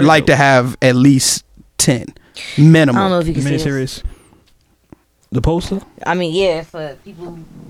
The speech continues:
Speaker 3: can't, can't see it.
Speaker 1: We can post it on the, on the feed too. Yeah, I seen that. It's, it looks very dope.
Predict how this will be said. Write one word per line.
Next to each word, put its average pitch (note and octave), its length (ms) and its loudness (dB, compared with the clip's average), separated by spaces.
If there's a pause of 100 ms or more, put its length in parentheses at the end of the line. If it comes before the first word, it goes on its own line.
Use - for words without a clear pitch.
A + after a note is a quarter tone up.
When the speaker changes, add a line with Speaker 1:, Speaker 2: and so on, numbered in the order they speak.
Speaker 3:
can't, F3 120 -18
can't - 160 -18
see - 460 -18
it. - 60 -20 (140)
Speaker 1:
We F#3+ 120 0
can F#3 80 -4
post F3 260 -4
it B2+ 40 -4
on D#3 120 -4
the, D#3+ 60 -4
on C3+ 160 -4
the C#3 60 -6
feed E3+ 320 -4
too. C#3+ 320 -6
Yeah, C#3 240 -4
I - 20 -6
seen E3+ 200 -6
that. A#2+ 160 -6 (180)
It's, D#3+ 140 -2 (120)
it E3+ 80 -6
looks A#3+ 220 -6
very G#3 240 -4
dope. D3+ 320 -4